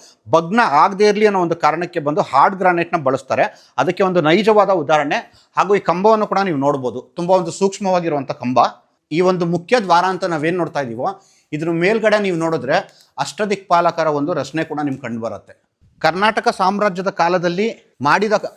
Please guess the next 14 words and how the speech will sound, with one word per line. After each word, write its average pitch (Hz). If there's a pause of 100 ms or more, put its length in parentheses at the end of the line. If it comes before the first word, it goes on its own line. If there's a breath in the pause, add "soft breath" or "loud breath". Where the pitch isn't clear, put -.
ಒಂದು 147
ಕಂಬಗಳು, 180
ಹೊಯ್ಸಳರು 220
ಮಾಡಿದ 180
ಒಂದು 185 (260 soft breath)
ಕಂಬಗಳನ್ನ 185
ನೀವು 170
ವಿಜಯನಗರ 190
ಅಥವಾ 190
ಕರ್ನಾಟಕ 160
ಸಾಮ್ರಾಜ್ಯದ 180
ಕಾಲದಲ್ಲಿ 165
ಮಾಡಿದ 156
ಕಂಬಗಳಲ್ಲಿ, 165